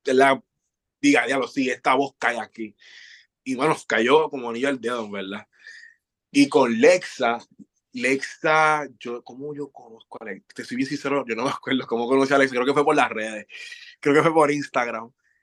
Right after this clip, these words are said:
Eh, wow. Y, y creo que fue que me, me topé con algún contenido de ella. Eh, creo que fue así, mano. Y si no,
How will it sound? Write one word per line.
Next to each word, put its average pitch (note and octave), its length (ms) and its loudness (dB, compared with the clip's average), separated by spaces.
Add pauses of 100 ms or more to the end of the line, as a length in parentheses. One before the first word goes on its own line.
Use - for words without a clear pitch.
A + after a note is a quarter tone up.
(200)
Eh, B2+ 1080 2 (300)
wow. C#3+ 360 2
Y, B2+ 100 -10 (800)
y F3+ 120 0
creo D#3 120 4
que F3 100 -2
fue F#3+ 100 -4
que G3 60 -2
me, E3 180 0
me D3+ 180 2
topé D3 180 -4
con F#3 120 -4
algún G3 200 -6
contenido F3 600 0
de F3+ 120 0
ella. B2+ 300 -4 (1000)
Eh, C3 720 0
creo C#3 200 0
que E3 100 -4
fue F3+ 120 -4
así, D#3 220 -4
mano. C#3 200 0
Y B2 80 -4
si A#2 160 -10
no, C#3+ 280 -4